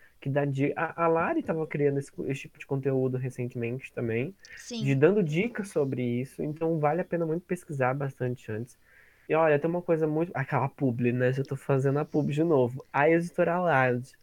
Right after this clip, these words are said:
Speaker 2: <laughs>
Speaker 1: Maravilhosa, porque eu achei, eu, eu achei, porque assim, eu vou ser bem sincero, o Rodrigo vai escutar aqui, mas tudo bem. É,
Speaker 2: Oi,
Speaker 1: eu ach-,
Speaker 2: Rodrigo.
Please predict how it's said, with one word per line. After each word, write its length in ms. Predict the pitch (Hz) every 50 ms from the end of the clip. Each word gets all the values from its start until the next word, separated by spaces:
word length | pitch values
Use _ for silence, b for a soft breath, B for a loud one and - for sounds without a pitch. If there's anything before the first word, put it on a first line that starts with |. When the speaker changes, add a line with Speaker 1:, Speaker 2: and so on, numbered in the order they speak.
| -
Speaker 2:
<laughs> 160 | - 285 269 254 320 262 311
Speaker 1:
Maravilhosa, 760 | 277 - 269 262 - 190 190 180 175 160 147 143 151 160 165
porque 200 | - 180 170 -
eu 40 | 180
achei, 240 | 180 185 196 214 -
eu, 260 | 175 175 185 196 185 180
eu 220 | - 165 196 226
achei, 260 | 190 165 - - 180 -
porque 180 | - 196 202
assim, 280 | 196 196 160 127 117 - b b b b b
eu 60 | 123
vou 80 | 135 143
ser 120 | 143 160
bem 200 | 147 143 147 170
sincero, 500 | - - 214 208 - - 120 117 117 131
o 40 | 139
Rodrigo 360 | 135 123 117 131 - 123 127
vai 80 | 120 117
escutar 380 | 113 - - - - - 104
aqui, 260 | 107 - - - 110 120
mas 160 | 120 117 127
tudo 240 | - - 143 135 139 - -
bem. 140 | 123 117 - B B B B B B 160 B -
É, 100 | 135 127
Speaker 2:
Oi, 200 | 120 262 294 349 330 330 311 262 311 302
Speaker 1:
eu 80 | - -
ach-, 140 | - -
Speaker 2:
Rodrigo. 220 | 214 202 190 190